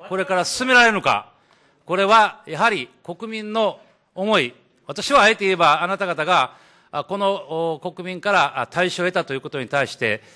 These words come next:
非常におごりが出ているんじゃないのかな。むしろ、お、国民のですね、純粋な思いを、う、裏切り行為、裏切っておられる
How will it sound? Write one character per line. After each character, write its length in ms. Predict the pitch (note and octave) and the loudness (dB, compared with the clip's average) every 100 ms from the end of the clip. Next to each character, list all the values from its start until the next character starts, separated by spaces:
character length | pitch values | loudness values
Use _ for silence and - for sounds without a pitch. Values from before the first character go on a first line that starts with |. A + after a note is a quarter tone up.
| _ | _
非 120 | C#3 | 0
常 220 | F#3+ C#4 | 6 6
に 240 | C4+ B3 - | 6 2 0
お 100 | D#3 | 0
ご 100 | F#3 | 4
り 100 | G#3 | 4
が 100 | G3 | 4
出 100 | F#3+ | 2
て 140 | F#3+ G3+ | 0 0
い 20 | |
る 100 | G3+ | 0
ん 40 | |
じ 80 | E3 | 0
ゃ 20 | |
な 100 | C3+ C#3 | 0 0
い 20 | |
の 80 | B2 | -2
か 140 | B2 | -2
な。 180 | C3 - - - - - - - - - - - - | -2 -4 -14 -18 -18 -16 -18 -18 -20 -20 -20 -20 -6
む 100 | A3+ | 0
し 100 | C#4+ | 6
ろ、 520 | B3+ E3 - E3 D3+ | 6 6 2 -6 -6
お、 100 | A3 | -8
国 160 | G#3 A#3+ | -8 -6
民 100 | A#3 | -6
の 100 | A#3 | -4
で 100 | F3+ | -6
す 100 | - | -6
ね、 240 | D3 G#2 - - _ _ - F#2+ | -8 -8 -12 -20 _ _ -20 -10
純 260 | F#3+ C4+ B3+ | -6 -4 -4
粋 200 | D4+ D#4+ | -4 0
な 100 | A#3 | 0
思 200 | A#3 A3 | 2 2
い 80 | E3+ | 2
を、 300 | C3 A2+ - _ _ _ | 0 -2 -8 _ _ _
う、 60 | - _ - | -20 _ -6
裏 240 | D#3 C#4+ | 4 6
切 80 | D4+ | 6
り 140 | D#4 - | 2 0
行 200 | C#4+ A#3 | 0 0
為、 200 | C3 - _ _ _ - | -2 -8 _ _ _ -2
裏 220 | F#3 C4+ | 2 2
切 60 | D4 | 0
っ 40 | |
て 140 | - | 0
お 40 | C4+ | 4
ら 120 | C4 | 4
れ 80 | |
る 80 | B3+ | 2